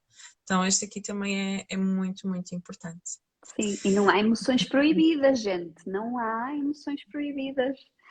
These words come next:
Speaker 1: Uhum.
Speaker 2: Não é?
Speaker 1: Uhum.
Speaker 2: Portanto, todas elas são para darmos colinho. É muito importante.
Speaker 1: Uhum. Uhum. Uhum.
Speaker 2: Boa,
Speaker 1: Depois também tem
Speaker 2: Petra. Diz-me.
Speaker 1: outros que eu gosto muito de falar e que tenho puxado até nos últimos tempos, que é o autocuidado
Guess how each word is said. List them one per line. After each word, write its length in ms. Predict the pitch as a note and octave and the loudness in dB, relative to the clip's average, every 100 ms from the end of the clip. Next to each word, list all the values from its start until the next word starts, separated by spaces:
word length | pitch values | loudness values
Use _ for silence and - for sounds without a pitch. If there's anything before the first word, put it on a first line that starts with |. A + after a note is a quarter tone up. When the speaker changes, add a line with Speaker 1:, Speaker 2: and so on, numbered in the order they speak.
| - - _ _ _ _ - | -20 -20 _ _ _ _ 0
Speaker 1:
Uhum. 360 | A#3+ A#3 A3 G3+ | 2 2 0 0
Speaker 2:
Não 140 | G3+ | -2
é? 300 | G#3 F3+ G#3+ A#3+ | -2 -2 -2 0
Speaker 1:
Uhum. 40 | |
Speaker 2:
Portanto, 380 | A#3+ G#3+ G#3 G3 | 0 2 4 6
todas 320 | A3+ A3+ B3 | 6 6 6
elas 280 | B3 B3 C#4 | 6 4 2
são 180 | - D4 | -2 -6
para 200 | D4+ D4 | -6 -6
darmos 280 | D4 C4+ - | -4 -4 -6
colinho. 520 | D#4+ D#4 C4+ B3+ A#3 A#3+ | -6 -4 -4 -6 -8 -14
É 80 | A3 | -14
muito 220 | G#3 A3+ | -12 -6
importante. 600 | B3+ B3 - - G#3 G3+ - A3 A3 | -4 -4 -6 -8 -8 -8 -8 -6 -2
Speaker 1:
Uhum. 360 | A3 G#3+ A3 A3 _ _ _ - | 0 0 -2 -4 _ _ _ -4
Uhum. 480 | A#3 A3 G#3 G3+ A#3 _ - | 0 2 0 -2 -4 _ -8
Uhum. 300 | A#3 A3 G#3+ B3 _ F#3 | -2 -2 -2 -6 _ 4
Speaker 2:
Boa, 220 | G#3+ A#3 G3 | 10 10 10
Speaker 1:
Depois 220 | A3 - | 6 2
também 240 | - A#3 | 0 -2
tem 140 | A3 A#3 | -2 -6
Speaker 2:
Petra. 100 | G3 G3+ G3 F#3+ - G#3 C#4 _ _ - | -6 -12 -12 -12 -10 -10 -12 _ _ -12
Diz-me. 340 | G#3+ A#3+ G3+ F3+ | -4 -4 -4 -6
Speaker 1:
outros 240 | G3+ G3 | -6 -6
que 100 | - | -4
eu 40 | G3 | -2
gosto 220 | F#3 - | -2 -2
muito 140 | F#3+ F#3+ | -4 -6
de 220 | _ A#3+ | _ 2
falar 380 | B3 F#3 E3 E3 G3+ A#3+ - | 6 6 4 2 -2 -6 -8
e 100 | G3+ - | -8 -4
que 140 | - F#3+ | -2 0
tenho 280 | G3 G3 G3 | 2 2 2
puxado 340 | - G3 F#3+ | 2 2 2
até 180 | F#3+ F#3 | 0 0
nos 160 | F#3 F#3 | 0 -2
últimos 380 | F#3 F#3 F#3+ | -4 -2 -2
tempos, 340 | - F#3+ G3 - | -2 -2 0 -2
que 120 | G3 | -2
é 80 | F3+ | -2
o 100 | F#3 | 0
autocuidado 920 | F3+ F#3 F#3+ - F#3+ F3 F3 F3 F#3 | -2 -2 -8 -6 0 2 0 -2 -6